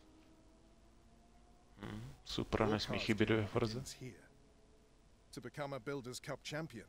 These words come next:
Speaker 2: you'll need to outsmart and outbuild your opponents before battling it out wheel to wheel on race day.
Speaker 1: Takže si zvolím auto.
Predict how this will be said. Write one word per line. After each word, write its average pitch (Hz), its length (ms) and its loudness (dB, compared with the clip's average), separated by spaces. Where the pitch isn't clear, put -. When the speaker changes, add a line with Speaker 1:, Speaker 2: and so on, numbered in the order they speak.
Speaker 2:
you'll 139 120 -6
need 135 180 -8
to 123 80 -8
outsmart 131 680 -4
and 117 80 -8
outbuild 123 600 -4
your 113 140 -2
opponents - 600 2
before 104 300 -10
battling 123 380 -6
it 113 100 -10
out 110 240 -10
wheel 113 260 -10
to 123 120 -12
wheel 117 360 -10
on 101 100 -14
race 104 280 -12
day. 73 220 -18
Speaker 1:
Takže 107 200 4
si 131 180 2
zvolím 120 280 8
auto. 123 340 6